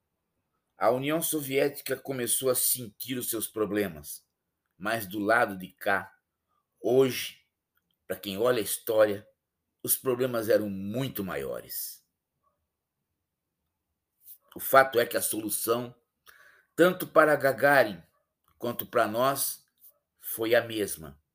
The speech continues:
A entrada do neoliberalismo, o fim do bem, do estado de bem-estar social do lado de cá, o fim do socialismo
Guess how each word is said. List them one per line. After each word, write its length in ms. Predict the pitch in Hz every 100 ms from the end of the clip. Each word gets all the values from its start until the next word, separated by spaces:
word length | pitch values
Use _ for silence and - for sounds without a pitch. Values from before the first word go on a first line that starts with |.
| _ _ _ _ -
A 120 | 98
entrada 600 | 95 95 107 107 107 92
do 120 | 92
neoliberalismo, 1080 | 90 98 101 98 92 87 90 147 156 151 147 _ _ _ - _ -
o 120 | -
fim 360 | - - 165
do 100 | 139
bem, 320 | 98 131 117 104 -
do 60 | 98
estado 420 | 101 - 113 104
de 140 | 98 104
bem-estar 560 | 101 101 98 - 98
social 640 | 95 87 - 92 90 87 - - - _
do 120 | 101
lado 340 | 98 123 113
de 140 | 90 90
cá, 500 | - 143 156 165 - _ _ _ _ _ -
o 80 | 143
fim 580 | - - 135 135 131 _ _ _ _ _ _ _ _ _ _ _ _ _ _ _ -
do 100 | 104
socialismo 840 | 117 107 135 107 92 85 87